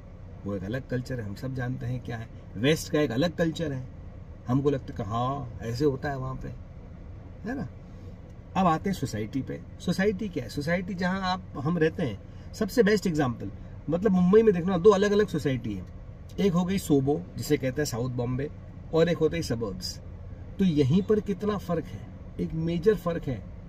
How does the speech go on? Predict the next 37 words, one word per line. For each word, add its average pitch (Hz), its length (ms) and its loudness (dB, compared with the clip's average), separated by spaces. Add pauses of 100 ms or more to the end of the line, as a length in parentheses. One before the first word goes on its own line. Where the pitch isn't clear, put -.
(340)
दोनों 151 220 6
की 160 60 -2
सोसाइटी 131 500 -2
में, 110 120 -4
मुंबई 170 360 2
में 160 120 2
ही। 113 120 0
तो 104 220 -6
I'm 156 100 -2
sure 185 200 -4
आप 123 240 -4
लोग 151 140 0
जहाँ 120 200 -4
पे 143 120 -2
रहते 110 240 -6
हैं 131 80 -6
आपकी 127 360 -8
society 143 420 -4
में 147 180 0
भी 185 200 2 (460)
एक 170 160 6
मोहल्ले 147 340 4
से 156 100 0
दूसरे 135 300 0
मोहल्ले 143 280 0
में 160 120 0
भी 175 100 -2
फ़र्क 175 280 -4
है। 185 260 0 (1000)
अब 147 80 2
मैं 139 400 2 (360)
जहाँ 127 220 0
पे 139 120 0
रहता 127 240 0
हूँ 139 200 0
अंधेरी 123 420 0
में, 98 220 -4